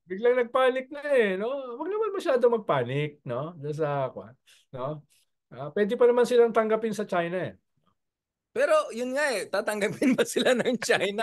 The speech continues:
Speaker 2: I don't think China likes losers. I'm just saying.
Speaker 1: <laughs>
Speaker 2: Alam, <laughs> China wouldn't be China kung tumataya lang sila forever sa mga losers. I'm just telling. I'm just saying. I'm just saying.
Speaker 1: <laughs>
Speaker 2: Ikaw, ah, where, kasi, eh, going back to the Harikiri question, um,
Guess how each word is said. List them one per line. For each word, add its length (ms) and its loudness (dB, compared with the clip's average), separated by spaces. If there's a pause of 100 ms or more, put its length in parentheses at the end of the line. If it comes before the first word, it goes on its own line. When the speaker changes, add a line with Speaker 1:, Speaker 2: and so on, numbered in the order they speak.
Speaker 2:
I 80 2
don't 240 2
think 240 -6
China 320 -2
likes 320 -2
losers. 560 -2
I'm 160 -2
just 160 -2
saying. 400 6 (220)
Speaker 1:
<laughs> 240 -4
Speaker 2:
Alam, 140 8 (460)
<laughs> 340 -20 (100)
China 400 8
wouldn't 320 8
be 160 2
China 480 6
kung 240 -2
tumataya 480 2
lang 180 4
sila 300 -8
forever 420 4
sa 140 -6
mga 240 -6
losers. 340 -4
I'm 140 4
just 240 2
telling. 400 2
I'm 160 -2
just 240 -8
saying. 320 4
I'm 160 0
just 180 -2
saying. 240 -4 (200)
Speaker 1:
<laughs> 280 -10
Speaker 2:
Ikaw, 140 2
ah, 240 -2
where, 240 6
kasi, 240 4
eh, 240 -2 (160)
going 240 0
back 160 2
to 80 -6
the 80 4
Harikiri 1040 -2
question, 640 -2
um, 400 0